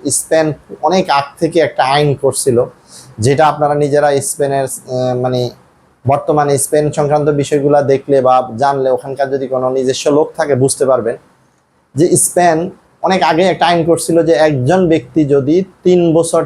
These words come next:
টানা স্পেনে অবৈধভাবে হোক, যেভাবে হোক স্পেনে ঢুকছে, ঢুকে বসবাস করতেছে এবং চাকরি করতেছে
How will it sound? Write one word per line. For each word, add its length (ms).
টানা 320
স্পেনে 480
অবৈধভাবে 760
হোক, 180
যেভাবে 420
হোক 180
স্পেনে 440
ঢুকছে, 440
ঢুকে 280
বসবাস 520
করতেছে 680
এবং 240
চাকরি 340
করতেছে 480